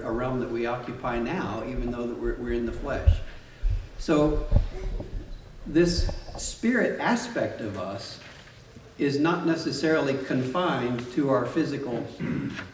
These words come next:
form, right? Um, so it somehow is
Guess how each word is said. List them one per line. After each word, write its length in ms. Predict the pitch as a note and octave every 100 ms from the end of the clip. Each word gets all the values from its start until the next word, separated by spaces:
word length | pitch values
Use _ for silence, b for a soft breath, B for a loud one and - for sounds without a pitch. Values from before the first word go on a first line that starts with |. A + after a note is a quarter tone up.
| - - - -
form, 460 | - G3 - - - - -
right? 280 | A2+ A#2+ C3+ - - - A#2 - B B B -
Um, 520 | B2 A#2 A#2 A2+ - - - - - - - B B B B B
so 360 | - - D3 C3+
it 440 | C#3+ C#3 - - -
somehow 680 | E3+ E3+ E3 D#3 C3+ C3+ - - - - - -
is 540 | D#3+ C#3+ C3+ C3 -